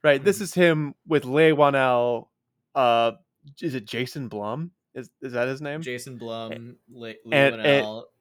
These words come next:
Speaker 1: and Leigh
Speaker 2: and,
Speaker 1: Whannell,
Speaker 2: uh, of
Speaker 1: and,
Speaker 2: course,
Speaker 1: and, uh,
Speaker 2: James Wan.
Speaker 1: the, and then James
Speaker 2: <laughs>
Speaker 1: Wan holding his hand through a lot of this.
Speaker 2: Mm-hmm.
Speaker 1: Probably,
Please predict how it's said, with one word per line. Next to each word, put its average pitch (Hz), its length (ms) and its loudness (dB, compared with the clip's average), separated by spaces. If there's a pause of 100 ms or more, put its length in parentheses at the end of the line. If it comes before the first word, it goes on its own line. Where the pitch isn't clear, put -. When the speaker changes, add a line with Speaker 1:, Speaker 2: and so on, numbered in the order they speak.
Speaker 1:
and 147 200 2
Leigh 139 100 4
Speaker 2:
and, 135 80 0
Speaker 1:
Whannell, 123 280 2
Speaker 2:
uh, - 40 -2
of - 60 -6
Speaker 1:
and, 123 180 0
Speaker 2:
course, 127 220 -6
Speaker 1:
and, 117 100 -4
uh, - 20 -14
Speaker 2:
James 110 360 -4
Wan. 95 260 -12
Speaker 1:
the, 131 160 -10 (320)
and 208 160 4
then 226 140 4
James 131 240 0
Speaker 2:
<laughs> - 0 -
Speaker 1:
Wan 120 320 0 (260)
holding 165 540 4
his 147 160 -2
hand 120 440 -8
through 110 220 -10
a - 80 -6
lot 92 220 -8
of 76 100 -18
this. 76 220 -10
Speaker 2:
Mm-hmm. - 80 -20 (160)
Speaker 1:
Probably, 98 760 -6